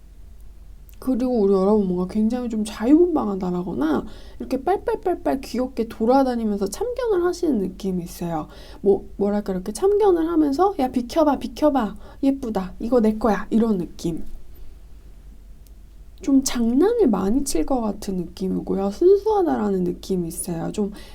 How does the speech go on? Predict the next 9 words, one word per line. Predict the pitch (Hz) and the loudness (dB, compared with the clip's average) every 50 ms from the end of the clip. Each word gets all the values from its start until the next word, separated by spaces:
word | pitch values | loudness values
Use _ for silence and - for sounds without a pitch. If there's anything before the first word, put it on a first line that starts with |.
| - - | -16 -8
아기처럼, | - 208 196 202 220 247 240 - - - 220 208 214 247 277 277 - - - - - - - | -4 -2 0 0 0 -2 -6 -6 -6 -4 -2 -2 -2 -2 -2 -4 -4 -10 -16 -20 -20 -20 -20
좀 | - - 269 262 262 269 | -10 -6 -4 -2 -2 -2
철없는 | 277 - - 427 427 453 453 453 440 415 403 370 349 330 311 269 254 233 | -4 -2 -2 0 0 0 0 0 2 4 6 6 6 6 4 2 2 -2
부잣집 | - - 240 220 - 269 269 269 - - - - 262 254 247 240 - - | -4 -4 -6 -2 -2 -2 -2 -2 -6 -10 -6 -4 -2 -2 -4 -6 -6 -2
짱구 | 311 311 339 349 359 359 - 311 294 285 277 269 254 247 240 220 208 196 - - - - - - | -2 2 4 4 4 4 4 2 0 2 2 0 0 0 -2 -2 -2 -2 -4 -6 -12 -14 -16 -10
공주님 | - - 247 240 240 226 233 220 214 220 254 285 285 277 | -4 0 2 2 2 2 2 0 0 0 0 0 0 0
분홍색 | - 233 233 240 233 226 226 220 202 180 | 0 0 2 2 0 0 0 -2 0 -2
옷을 | 180 180 - 190 185 175 | -4 -2 -2 -2 -2 -2
입은, | - - - 254 294 285 | -4 -4 -2 -4 -4 -4